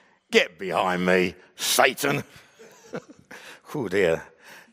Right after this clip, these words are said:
'Cause that was the same temptation as Jesus had from Satan in the wilderness, which was to win the people of God without suffering at the cross.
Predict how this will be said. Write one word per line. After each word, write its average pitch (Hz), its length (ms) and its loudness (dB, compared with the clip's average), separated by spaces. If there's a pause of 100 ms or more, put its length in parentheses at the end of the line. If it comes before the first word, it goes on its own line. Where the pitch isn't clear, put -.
(800)
'Cause 135 160 -2
that 196 160 4
was 165 100 -8
the 170 80 -4
same 214 280 2
temptation 165 720 0
as 123 160 -4
Jesus 127 500 -2
had 120 180 0
from 117 160 -10
Satan 117 360 -2
in 113 100 -6
the 117 80 0
wilderness, 90 600 -2 (460)
which 127 260 -4
was 120 160 -4
to 135 120 -2
win 180 720 2
the 165 420 2 (960)
people 147 340 0
of 131 120 0
God 110 400 2 (360)
without 104 500 0 (240)
suffering - 580 -4
at 82 80 -10
the 80 80 -10
cross. - 460 -4